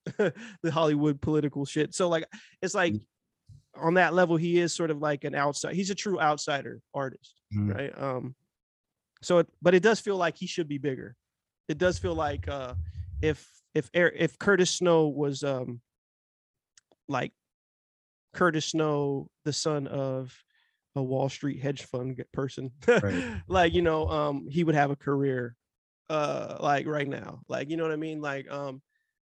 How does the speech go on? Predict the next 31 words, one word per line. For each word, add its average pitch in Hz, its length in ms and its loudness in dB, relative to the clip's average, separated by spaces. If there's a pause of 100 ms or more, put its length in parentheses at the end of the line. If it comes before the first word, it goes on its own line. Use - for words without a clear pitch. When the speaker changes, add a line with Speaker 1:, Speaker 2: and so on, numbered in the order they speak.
(120)
Speaker 1:
he 160 240 -6
would 156 200 -2
be 143 440 -2
ushered 147 360 -6
in, 131 300 -8 (260)
he'd 165 140 -12
have 160 180 0
an 147 80 -6
H 147 220 0
B 139 160 -4
O 135 80 -2
show 113 200 -12
or - 120 -16
something. 123 320 -16 (240)
<laughs> - 140 2
He'd 202 280 8
have, 185 160 4
like, 165 140 -2
an 180 60 -6
H 160 180 -2
B 147 120 0
O 143 100 0
deal, 135 320 -6 (480)
uh, 147 420 -4
or, - 200 -6
or 165 40 0
something 156 380 2
to - 120 -10
that 135 120 -4
effect. - 400 -8
Like, 135 280 -6